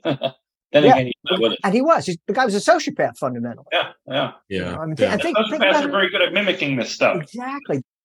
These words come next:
Speaker 2: Think of who got screwed by Bernie Madoff. It was a lot of his friends and people
Speaker 1: Yeah.
Speaker 2: and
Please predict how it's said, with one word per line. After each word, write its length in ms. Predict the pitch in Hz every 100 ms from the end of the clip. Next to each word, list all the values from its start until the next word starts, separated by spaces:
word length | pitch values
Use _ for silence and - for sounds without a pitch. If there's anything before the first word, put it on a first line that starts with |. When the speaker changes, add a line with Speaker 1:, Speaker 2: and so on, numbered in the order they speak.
| -
Speaker 2:
Think 140 | 269
of 60 | 269
who 60 |
got 180 | 285 277
screwed 260 | - 262 240
by 100 | 233
Bernie 260 | 156 143
Madoff. 260 | 135 127 131
It 40 |
was 100 | 175
a 40 | 233
lot 160 | 240
of 60 | 285
his 120 | 247
friends 480 | - 202 302 339 285
and 160 | 156 139
people 380 | 277 262 180 131
Speaker 1:
Yeah. 120 |
Speaker 2:
and 80 | 185